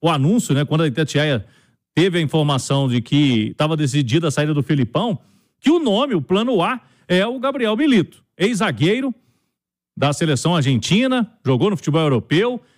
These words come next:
mas que já tem quase uma década como treinador, apesar de jovem, né? Tem quarenta e três anos,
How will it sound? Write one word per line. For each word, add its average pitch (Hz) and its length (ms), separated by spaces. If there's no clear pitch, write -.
mas 220 160
que 277 120
já 285 160
tem 254 240
quase 247 340
uma 320 140
década 170 480
como 208 260
treinador, 226 540
apesar 226 280
de 339 120
jovem, 185 360
né? 170 120
Tem 202 180
quarenta 214 400
e 180 80
três 185 360
anos, 226 420